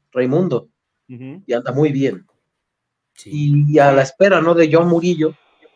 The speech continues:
Speaker 1: que podría ser, ho-, hoy vimos también ya en la segunda mitad a, a Raimundo Fulgencio por derecha, tampoco lo hizo mal, eh, pero da la impresión de que, pu-, obviamente decía Beñat San José, ¿no? Hay que llevarlo con calma, no hemos ganado nada,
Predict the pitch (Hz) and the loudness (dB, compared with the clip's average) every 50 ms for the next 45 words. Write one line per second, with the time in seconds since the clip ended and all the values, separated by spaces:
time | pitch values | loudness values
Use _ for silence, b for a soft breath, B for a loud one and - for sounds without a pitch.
0 | _ _ _ _ _ - 147 143 143 131 135 139 143 147 143 170 165 151 143 147 | _ _ _ _ _ -8 -6 -6 -2 -2 0 2 2 2 4 2 0 0 0 -2
1 | - - - 156 170 170 165 185 180 185 185 - 170 156 156 160 165 170 165 175 | -2 0 2 2 2 4 4 4 4 2 2 2 0 0 0 0 2 2 2 2
2 | 170 - 156 143 143 147 175 175 156 - - 151 151 160 156 - - _ _ _ | 0 0 0 0 0 2 0 0 0 0 2 4 4 4 2 -2 -10 _ _ _
3 | _ _ _ _ - 123 120 117 - - 135 131 131 127 127 127 135 143 160 170 | _ _ _ _ -4 -2 -2 -2 -4 -2 -2 -2 -2 -2 -2 -4 -2 -2 0 0
4 | 151 151 143 143 147 147 147 170 151 165 147 131 135 143 165 156 - - 143 143 | 0 0 0 0 0 0 0 2 2 2 2 4 4 4 2 2 2 0 -2 -2
5 | - - _ _ _ _ _ _ _ _ _ - 104 104 - 147 147 156 151 156 | -4 -8 _ _ _ _ _ _ _ _ _ -14 -10 -6 -4 -4 0 0 2 2
6 | 151 156 151 160 165 147 147 143 - - _ _ _ _ _ _ _ _ _ _ | 2 0 0 0 0 0 -2 -4 -8 -16 _ _ _ _ _ _ _ _ _ _
7 | 127 120 113 104 110 101 - - 127 123 123 120 120 117 117 113 113 113 113 110 | -6 -6 -6 -6 -8 -12 -8 -4 -2 -2 0 2 2 4 4 4 2 0 -2 -4
8 | - - _ _ _ _ _ _ _ _ _ _ _ _ _ _ _ _ _ _ | -8 -14 _ _ _ _ _ _ _ _ _ _ _ _ _ _ _ _ _ _
9 | _ - 170 180 220 240 254 226 202 - 185 156 143 151 180 202 220 233 226 233 | _ -4 -2 0 0 0 0 0 0 0 -2 -2 -2 -2 -2 -2 0 0 -2 -4
10 | 226 226 190 - - - _ - 151 147 - _ _ _ _ _ _ _ _ _ | -2 -2 -2 -4 -4 -6 _ -6 -6 -6 -6 _ _ _ _ _ _ _ _ _
11 | _ _ _ _ _ - 190 233 262 254 254 254 277 262 226 202 - 214 214 214 | _ _ _ _ _ 2 2 4 4 4 4 4 4 2 2 4 4 2 2 2
12 | 208 208 202 202 - 202 190 - 156 - 131 123 143 165 156 - 202 190 180 180 | 2 0 -2 -2 -2 -4 -4 -4 -4 -6 -4 -4 -2 -2 0 2 4 4 4 4
13 | 190 190 - 165 143 143 185 202 220 226 214 202 185 180 180 180 165 156 151 143 | 2 2 0 -2 0 2 2 2 2 2 0 0 0 0 0 0 -2 -2 -2 0
14 | 143 139 139 143 170 196 214 220 233 233 233 b | 2 2 2 4 4 4 4 4 2 2 -2 b